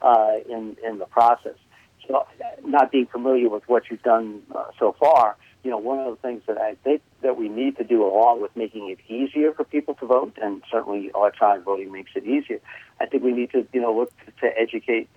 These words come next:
people why it's important, uh, that they vote. And from my perspective, I used to serve as a, as a federal lobbyist, uh, and, uh, I no longer do that. It was, turned out to be a fairly frustrating profession, uh, <laughs> towards,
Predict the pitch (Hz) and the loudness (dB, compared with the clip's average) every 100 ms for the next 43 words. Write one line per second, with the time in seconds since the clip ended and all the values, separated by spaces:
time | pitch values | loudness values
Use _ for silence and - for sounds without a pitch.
0 | 87 92 - 117 107 98 107 110 110 - | -14 -10 -6 -6 -4 2 4 6 2 0
1 | 98 120 151 262 - - 110 104 98 90 | -2 2 2 0 -16 -6 -4 -2 -2 -2
2 | 95 90 87 87 _ _ _ _ _ - | -4 -2 -2 -4 _ _ _ _ _ -2
3 | 135 135 127 135 _ - 139 127 139 - | 2 2 0 -8 _ -6 -4 4 4 4
4 | 135 - 127 123 123 113 - 123 117 120 | -2 -4 -4 -4 -6 -8 0 2 2 -2
5 | - - - 120 110 101 107 107 101 95 | -16 -20 -4 -2 0 -2 -6 -6 -6 -6
6 | 101 - 107 98 92 92 110 131 104 92 | -8 -2 -2 0 -4 2 4 4 2 -4
7 | - _ - - _ _ - 92 95 - | -12 _ -20 -20 _ _ 0 0 2 -2
8 | 98 95 92 92 - 107 98 98 98 98 | -6 -10 -12 -8 -2 2 2 2 2 -2
9 | - - - 101 92 98 95 98 95 90 | -6 -10 -6 -6 -4 0 4 2 2 -4
10 | 123 123 104 98 98 95 _ - 113 113 | -2 0 2 2 0 -16 _ -18 -14 -14
11 | _ - 92 92 90 - 95 - 98 92 | _ -10 -4 -2 -4 -6 -6 -2 -2 -2
12 | - 120 - 123 113 98 - - 143 - | 2 2 4 0 0 -4 -8 2 2 2
13 | 120 - - 123 120 - 247 117 | -10 -10 -10 -8 -8 -4 -2 -2